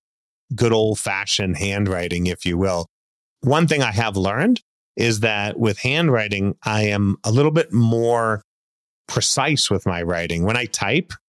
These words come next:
I know that, oh, I can edit this later. And so I just type and type and type and type and type. And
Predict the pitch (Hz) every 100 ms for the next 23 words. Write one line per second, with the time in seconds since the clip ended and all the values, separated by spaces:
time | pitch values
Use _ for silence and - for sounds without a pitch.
0 | _ _ _ - 110 110 110 117 113 120
1 | 139 131 110 113 104 107 101 - 98 98
2 | 98 101 104 101 95 113 104 110 - 104
3 | 107 95 113 101 107 101 92 101 92 90
4 | 98 95 139